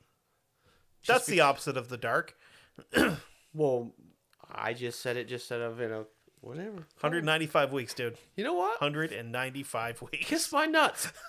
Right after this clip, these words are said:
Speaker 2: <laughs>
Speaker 1: I came up, I helped to come up with it, so fuck off.
Speaker 2: And you still don't know it.
Speaker 1: That's
Speaker 2: <clears throat>
Speaker 1: okay.
Speaker 2: God damn.
Speaker 1: 'Cause I'm not allowed to say it, so.
Speaker 2: Because you just, you fucking botch it every time.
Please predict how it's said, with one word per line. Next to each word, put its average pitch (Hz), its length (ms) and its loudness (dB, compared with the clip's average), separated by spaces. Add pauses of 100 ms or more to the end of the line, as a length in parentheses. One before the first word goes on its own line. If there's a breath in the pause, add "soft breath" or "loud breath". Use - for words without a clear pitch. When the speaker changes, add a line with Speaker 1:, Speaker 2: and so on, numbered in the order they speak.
Speaker 2:
<laughs> - 280 2
Speaker 1:
I 220 160 6
came 269 300 4
up, - 220 4
I 220 200 12
helped 233 260 12
to 185 60 4
come 202 160 8
up 190 140 10
with 202 100 4
it, 214 140 8
so 131 180 2
fuck - 360 2
off. 113 260 -2
Speaker 2:
And 285 120 6
you 349 80 8
still 320 240 6
don't 349 220 8
know 359 160 4 (180)
it. - 200 -2 (140)
Speaker 1:
That's 147 320 8
Speaker 2:
<clears throat> 196 80 8
Speaker 1:
okay. 208 320 2 (100)
Speaker 2:
God - 140 -6
damn. 170 380 0 (280)
Speaker 1:
'Cause 160 120 8
I'm 185 140 12
not 254 200 12
allowed 277 200 12
to 262 80 6
say 294 400 10
it, - 100 6
so. 170 400 6
Speaker 2:
Because 302 320 4
you 302 160 2
just, - 380 4
you - 60 6
fucking 277 420 4
botch 233 320 4
it 370 80 6
every - 240 4
time. 302 320 6